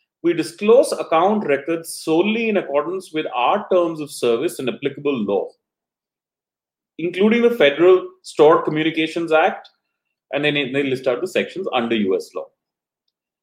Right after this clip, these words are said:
Right? "A valid subpoena issued in connection with an official criminal investigation is required to compel the disclosure of," and now be very, very careful about what I read next. I'm now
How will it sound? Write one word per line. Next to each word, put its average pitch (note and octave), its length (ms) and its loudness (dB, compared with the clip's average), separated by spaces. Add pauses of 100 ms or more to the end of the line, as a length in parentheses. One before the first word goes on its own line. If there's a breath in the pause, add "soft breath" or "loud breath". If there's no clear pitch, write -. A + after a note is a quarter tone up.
(480)
Right? D3 220 -2 (200)
"A A#2+ 180 4
valid F#3+ 400 4
subpoena E3 600 -2
issued F3 320 -2
in E3 100 0
connection C3+ 540 -4
with D#3 80 -4
an A#2 100 -2
official D#3 380 -4
criminal C#3 320 -4
investigation C3 720 -2
is A2+ 120 -2
required B2+ 720 4 (300)
to C3+ 80 -6
compel D3 520 4
the E3+ 120 2
disclosure A#2+ 720 -2 (100)
of," G#2+ 240 0 (480)
and A#2+ 80 -4
now C#3 160 0
be D3 220 -2
very, C#3 560 0
very B2+ 260 0
careful B2 380 -4
about A2+ 200 0
what A2 120 0
I - 20 4 (120)
read G#2+ 220 -8
next. - 440 -20 (580)
I'm C#3+ 260 0
now E3 460 0